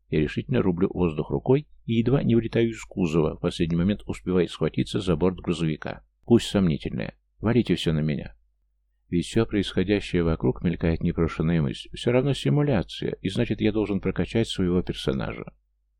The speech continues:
На очередной ухабине эти мысли вылетели, но что-то этакое осталось. Да и в конце концов,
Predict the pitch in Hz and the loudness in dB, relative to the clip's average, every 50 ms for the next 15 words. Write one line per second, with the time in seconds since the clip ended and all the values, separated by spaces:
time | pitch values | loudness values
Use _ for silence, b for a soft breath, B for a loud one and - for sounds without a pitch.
0 | _ _ _ - 92 90 90 - - 113 113 117 135 160 170 170 156 135 - - | _ _ _ 2 2 2 4 4 4 4 4 6 6 4 4 4 2 -2 -4 -2
1 | 151 147 143 139 139 139 139 - 135 - - 139 131 135 123 - - 127 127 127 | -4 -2 -2 0 -2 -2 -2 -2 -4 -2 -2 0 0 0 -2 -4 -4 -2 0 2
2 | 110 90 - - - 65 60 - 52 - - - 104 101 - - - - - - | 2 2 0 -2 -4 -4 -2 -2 -4 -4 -2 -2 -4 0 0 0 0 0 -2 -4
3 | - 104 - - - - 98 95 92 - - - - 110 - - - - - - | -4 -4 -4 -4 -2 0 0 0 0 -2 -4 -6 -6 -6 -6 -8 -10 -12 -14 -16
4 | - - - - - _ _ _ _ _ _ _ _ _ _ - - 98 101 98 | -18 -20 -20 -20 -20 _ _ _ _ _ _ _ _ _ _ -6 0 2 2 2
5 | - - 110 107 - - 117 - 110 110 104 - - - - - | 2 2 0 0 0 -2 0 0 0 -2 -4 -4 -6 -6 -6 -8